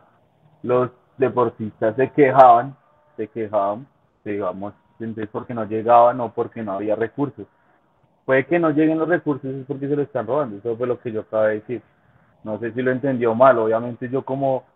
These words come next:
educar, eh, futuro educación física, obviamente tengo que apoyar a los deportistas, no puedo ir en contra de los deportistas, porque sería ilógico, ¿no? O si no, no estaría estudiando eso.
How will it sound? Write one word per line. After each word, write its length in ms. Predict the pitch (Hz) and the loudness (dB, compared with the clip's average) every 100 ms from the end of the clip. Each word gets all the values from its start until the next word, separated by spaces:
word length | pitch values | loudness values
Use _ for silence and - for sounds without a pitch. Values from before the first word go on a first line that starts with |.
| _ - | _ -4
educar, 380 | 127 120 135 120 123 107 | -2 4 4 4 0 -2
eh, 300 | 123 120 113 | -2 -2 -4
futuro 300 | 127 123 117 | -8 -6 -4
educación 400 | 117 127 123 117 | -2 -2 -2 -4
física, 360 | 117 113 117 117 | -8 -12 -6 -2
obviamente 520 | 113 113 113 117 110 | 0 2 -2 -6 -10
tengo 180 | 117 113 | -10 -6
que 80 | 120 | -6
apoyar 320 | 113 104 101 | -6 -4 -4
a 40 | |
los 160 | 95 101 | -6 -6
deportistas, 720 | 110 113 104 - 127 - 104 | -6 -6 -8 -12 -14 -10 -8
no 220 | 110 104 | -8 -4
puedo 180 | 113 113 | -2 0
ir 100 | 117 | -2
en 100 | 117 | -6
contra 400 | - 127 117 123 | -6 -6 -6 -6
de 60 | |
los 80 | 117 | -6
deportistas, 720 | 117 110 117 - 104 - 110 104 _ _ _ - | -6 -6 -8 -8 -16 -8 -8 -8 _ _ _ -14
porque 220 | 120 139 | -6 -4
sería 260 | 131 123 120 | -2 0 0
ilógico, 500 | 120 151 139 - 110 | 2 2 2 -4 -6
¿no? 160 | - - _ _ _ _ _ - - _ _ _ _ _ _ | -8 -14 _ _ _ _ _ -20 -20 _ _ _ _ _ _
O 100 | 104 101 | -18 -12
si 60 | 117 | -8
no, 180 | 107 | -6
no 80 | 110 | -8
estaría 360 | 139 - 135 135 | -8 0 2 2
estudiando 520 | - 131 120 113 107 | -2 -4 -4 -4 -6
eso. 140 | 117 | -6